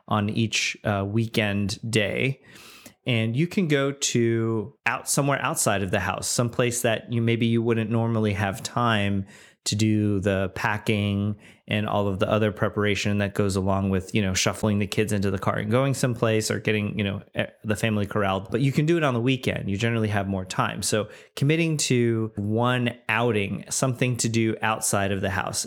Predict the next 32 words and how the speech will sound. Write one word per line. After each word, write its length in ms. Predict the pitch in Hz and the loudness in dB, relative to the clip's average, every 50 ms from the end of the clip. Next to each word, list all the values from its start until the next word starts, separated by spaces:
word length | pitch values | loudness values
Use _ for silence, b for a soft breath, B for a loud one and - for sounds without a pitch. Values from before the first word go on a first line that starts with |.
| - | -4
as 200 | - 120 120 117 | -2 -2 0 0
a 100 | 120 120 | 0 0
family 600 | 117 - - 127 127 120 101 98 98 101 107 107 - | 0 0 0 0 0 0 0 0 0 -2 -2 -2 -2
every 220 | 117 120 120 127 131 | -2 0 2 2 2
weekend 340 | 160 208 208 - 131 117 | 2 0 2 0 2 2
is 100 | 117 110 | 2 2
a 60 | 117 107 | 0 0
great 320 | 107 135 135 135 127 120 | 2 2 0 0 0 2
way 140 | 123 120 120 | 0 2 2
to 60 | 120 | 2
make 260 | 117 117 110 104 - | 2 0 0 0 -2
sure 360 | - - - 123 120 117 110 | -4 -2 0 0 2 2 2
that 240 | 107 107 101 101 104 | 2 2 0 0 0
you're 160 | 110 110 107 | 0 0 0
consistently 1080 | 101 - - 117 107 - - - 139 135 - - 123 107 101 104 104 104 101 101 98 B B B B B B B | -2 -2 -2 -2 -2 0 0 0 0 0 0 0 0 0 2 2 2 2 0 -2 -4 B B B B B B B
getting 320 | - 120 113 110 110 110 110 | 0 0 2 2 2 0 0
in 240 | 107 107 107 104 98 | 0 0 0 0 0
that 280 | 101 98 98 - - | 0 0 0 -4 -6
quality 560 | - - - 123 127 131 135 131 123 117 113 | -10 -4 0 0 2 2 2 2 2 2 0
time 360 | 107 - - 101 101 101 98 98 | -2 0 -2 -2 0 -2 -2 0
every 220 | 120 120 120 135 123 | 0 0 2 2 2
week, 400 | 113 104 101 104 101 - - B B B B B B | 2 2 0 0 -2 -6 -10 B B B B B B
you 80 | 117 110 | -2 -2
know, 120 | 107 104 | 0 0
with 120 | 101 98 | -2 -2
the 100 | - 107 | -2 -4
phone 400 | 101 - - 131 131 135 135 131 | -2 2 0 2 2 2 0 2
down, 480 | 123 120 104 104 101 101 101 101 98 98 | 2 0 0 0 -2 -2 -2 -4 -4 0
doing 260 | 107 120 131 131 135 | 0 0 2 2 0
something 600 | 127 - 117 113 117 120 104 101 101 98 92 - | 0 0 0 0 0 0 0 -2 0 -2 -4 -4
outside. 640 | - 101 98 95 - - - 143 123 110 - - - - _ _ B B B B B _ _ | -4 -4 -6 -4 -4 -2 0 0 0 0 -2 -8 -10 -16 _ _ B B B B B _ _
Now, 420 | 110 110 104 101 98 101 98 - | -2 0 0 0 0 -4 -6 -8